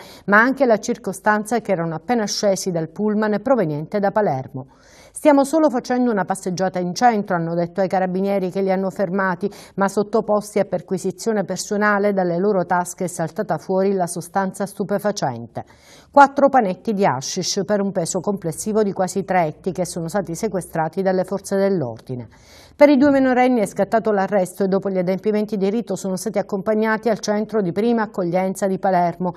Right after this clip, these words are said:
La droga, al dettaglio, avrebbe fruttato quasi mille euro. L'attività svolta rientra in una forte intensificazione del contrasto al fenomeno del consumo e spaccio di sostanze stupefacenti disposta dal Comando Provinciale dei Carabinieri di Agrigento.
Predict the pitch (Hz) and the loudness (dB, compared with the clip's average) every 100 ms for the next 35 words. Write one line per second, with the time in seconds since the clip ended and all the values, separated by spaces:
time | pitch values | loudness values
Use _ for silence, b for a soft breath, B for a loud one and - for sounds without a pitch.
0 | B B - 190 202 220 214 208 202 185 | B B 0 2 4 6 6 4 2 0
1 | 190 202 170 165 180 185 185 165 160 180 | -2 0 2 2 2 2 0 -2 -4 -8
2 | 175 156 147 143 170 185 170 185 185 185 | -4 -4 -2 -4 -2 -2 -2 -2 0 2
3 | 165 120 120 110 B B B B - 269 | 0 -2 -8 -12 B B B B 4 4
4 | 269 262 262 240 185 208 220 214 190 190 | 6 2 6 4 4 2 2 4 2 4
5 | 202 202 190 175 170 170 220 220 208 208 | 0 0 -2 0 -2 0 -2 0 -2 0
6 | 208 196 190 185 196 196 - 226 180 170 | -2 -4 -8 -4 -4 -4 -2 0 0 -2
7 | 180 175 185 185 - 185 - 190 196 185 | -4 0 2 2 0 -2 0 -2 0 0
8 | 180 170 170 190 185 277 254 180 160 - | 0 -2 -2 -4 -4 -6 -4 -6 -6 2
9 | 180 180 190 175 170 170 - 196 196 180 | 2 2 -2 -2 -4 -6 -2 -2 -2 -6
10 | - 175 170 180 226 214 208 180 180 - | -4 -4 -4 0 0 0 0 -2 -2 -2
11 | 220 214 180 170 196 208 214 180 196 214 | 0 0 0 0 0 0 2 0 2 2
12 | 175 - 233 208 180 165 196 196 208 226 | 0 4 6 6 2 0 0 2 4 4
13 | 208 185 180 151 135 143 123 123 - | 4 4 2 0 -2 -2 -4 -6 -8